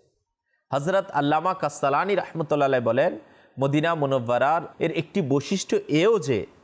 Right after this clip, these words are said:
এর পবিত্র মাটি কুষ্ঠ ও ধবল রোগ, বরং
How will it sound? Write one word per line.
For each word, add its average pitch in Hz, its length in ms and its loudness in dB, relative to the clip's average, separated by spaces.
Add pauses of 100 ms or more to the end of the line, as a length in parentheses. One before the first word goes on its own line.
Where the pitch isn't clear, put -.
(420)
এর 135 140 2 (100)
পবিত্র 127 420 0
মাটি 107 380 0 (580)
কুষ্ঠ - 320 -2 (320)
ও 156 60 0 (160)
ধবল 151 320 2
রোগ, 107 200 0 (680)
বরং 143 340 2